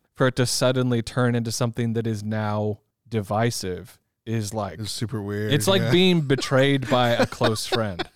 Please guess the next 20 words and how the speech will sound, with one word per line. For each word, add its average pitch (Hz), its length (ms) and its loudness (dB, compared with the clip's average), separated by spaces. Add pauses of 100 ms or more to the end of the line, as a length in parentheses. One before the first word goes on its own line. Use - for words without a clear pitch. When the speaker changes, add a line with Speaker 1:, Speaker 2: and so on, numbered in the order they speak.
(260)
Speaker 1:
It's, 131 200 0
like, 165 180 2
so 151 440 6
strange. 117 680 0 (480)
Speaker 2:
And 131 100 2
I 123 220 6
Speaker 1:
Um, 156 80 4
Speaker 2:
think 202 180 2
that's 160 260 4
where 135 220 4
a 131 60 6
lot 123 160 4
of 120 80 2
the 117 120 0
anger 110 440 -2
Speaker 1:
<clears throat> 180 180 4
Speaker 2:
for 123 100 2
people 104 280 -8
comes 107 180 -4
Speaker 1:
Yeah. 123 420 0